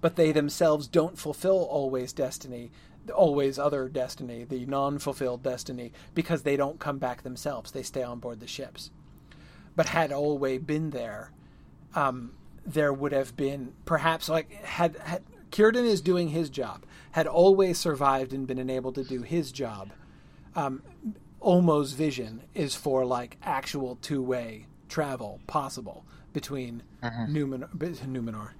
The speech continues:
Speaker 1: between Valinor and Middle-earth, right? And so
Speaker 2: Mm-hmm.
Speaker 1: the fact that the elves of, of Valinor are, like, cut off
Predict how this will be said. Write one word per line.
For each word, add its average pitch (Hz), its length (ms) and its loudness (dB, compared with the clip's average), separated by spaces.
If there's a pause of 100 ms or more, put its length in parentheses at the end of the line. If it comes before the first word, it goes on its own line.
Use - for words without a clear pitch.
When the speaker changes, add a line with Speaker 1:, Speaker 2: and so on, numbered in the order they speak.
(320)
Speaker 1:
between 147 320 6
Valinor 123 500 0 (320)
and 120 340 -4 (260)
Middle-earth, 120 540 -8 (1040)
right? 208 340 -4 (840)
And 165 220 2
so 180 200 6 (140)
Speaker 2:
Mm-hmm. 147 100 6 (360)
Speaker 1:
the 165 100 2
fact 190 420 2
that 196 120 2
the 175 160 0
elves 165 380 4
of, 160 400 -2
of 170 220 -2
Valinor 147 680 0
are, 170 140 4
like, 139 400 -2
cut 165 200 0
off 156 300 0